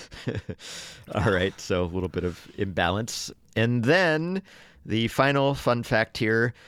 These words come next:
the current Cardinal streak of finishing in front of the Pirates in twenty-three straight seasons is in serious jeopardy.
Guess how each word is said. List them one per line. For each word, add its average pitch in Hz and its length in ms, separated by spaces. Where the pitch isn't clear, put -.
the 107 260
current 147 420
Cardinal 127 380
streak 127 400
of 107 100
finishing 127 540
in 104 160
front 117 220
of 117 60
the 120 80
Pirates 110 480
in 104 160
twenty-three 104 520
straight 90 320
seasons 156 500
is 85 220
in 87 120
serious 82 560
jeopardy. 165 460